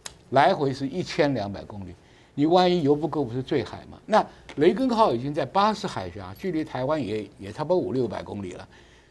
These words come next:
这个距离里面有加油机才能确保安全，数量少就是不要引起大阵仗的对决。好，下面一个，从现在开始我们就要看，它到了宜兰，快到我们领空的时候，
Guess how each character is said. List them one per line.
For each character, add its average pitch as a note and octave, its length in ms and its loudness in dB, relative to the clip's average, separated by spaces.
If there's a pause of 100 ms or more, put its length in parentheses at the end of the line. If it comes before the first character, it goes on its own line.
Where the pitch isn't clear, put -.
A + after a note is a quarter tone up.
(100)
这 C#4+ 160 2
个 A#3+ 100 4
距 A#3+ 180 2
离 F#3 140 4
里 A#2+ 120 0
面 C3 240 0 (520)
有 A2 200 0
加 F3 220 4
油 C#3+ 140 2
机 C3+ 160 -4
才 A#2 120 -6
能 A2 140 -8
确 D#3+ 200 0
保 F2 140 -10
安 F2+ 220 -12
全， G2 140 -14 (420)
数 C4 220 0
量 A3 180 4
少 G2+ 240 -2
就 B2 160 -8
是 B2 120 -10
不 C#3+ 180 -8
要 C#3 160 0
引 A2 180 -4
起 G#2+ 220 -14
大 C3+ 180 0
阵 A2+ 220 -6
仗 G#2 200 -4
的 F#2 60 -8
对 G#2 240 -2
决。 D#2 220 -12 (400)
好， B2 200 0
下 F#3 220 4
面 E3+ 160 2
一 D#3 60 0
个， C#3 180 0
从 C#3 240 -4
现 F#3+ 220 4
在 C#3 100 4
开 B2+ 240 -2
始 F#2 140 -8 (280)
我 - 80 -10
们 F#2 120 -6
就 A#2 100 -2
要 A2 60 -2
看， G#2 260 -6 (800)
它 B3 100 0
到 A#3+ 280 6
了 E3 100 6
宜 C#3+ 200 2
兰， C#3 260 4 (400)
快 G3 180 4
到 F#3 160 4
我 A2+ 180 0
们 C3+ 160 0
领 A2+ 160 0
空 B2+ 200 -4
的 A#2+ 100 -2
时 G2+ 100 -10
候， F2+ 120 -12